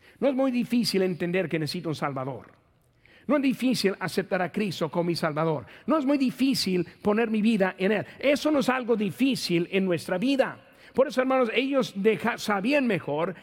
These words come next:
pero siguieron al profeta falso. Y, hermanos, este, una advertencia para nuestra iglesia. Allá afuera hay muchos lobos,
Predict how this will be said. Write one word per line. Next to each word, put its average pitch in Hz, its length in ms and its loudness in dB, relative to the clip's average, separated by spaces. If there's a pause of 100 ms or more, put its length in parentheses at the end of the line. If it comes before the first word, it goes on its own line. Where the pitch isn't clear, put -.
(120)
pero 226 300 0
siguieron 208 1300 0 (220)
al 196 240 -2
profeta 185 800 -2
falso. 208 1040 -2 (240)
Y, 214 100 2
hermanos, 247 460 2
este, 202 480 2
una 240 420 2
advertencia 185 1120 -2
para 185 300 0
nuestra 170 480 -2
iglesia. 208 720 -2 (500)
Allá 147 440 -2
afuera 208 1160 0
hay 175 200 -2
muchos 160 500 -2
lobos, 180 840 -2